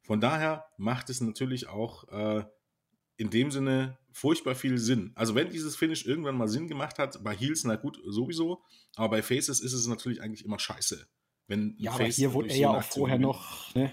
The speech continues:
Speaker 2: in der Geschichte mit Miro und Sabin
Speaker 1: Ja.
Speaker 2: praktisch absichtlich unter dem Ring raus,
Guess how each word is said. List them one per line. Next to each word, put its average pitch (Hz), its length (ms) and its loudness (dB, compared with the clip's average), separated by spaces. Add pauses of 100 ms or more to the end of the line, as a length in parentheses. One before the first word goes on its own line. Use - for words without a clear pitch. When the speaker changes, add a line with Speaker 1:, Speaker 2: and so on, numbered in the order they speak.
Speaker 2:
in 131 120 -2
der 120 80 2
Geschichte 123 400 2
mit 120 180 6
Miro 135 460 8
und 113 360 2
Sabin 127 500 6
Speaker 1:
Ja. 120 60 2
Speaker 2:
praktisch 123 520 0 (760)
absichtlich - 600 2
unter 143 200 2
dem 131 140 6
Ring 127 240 6
raus, 123 640 2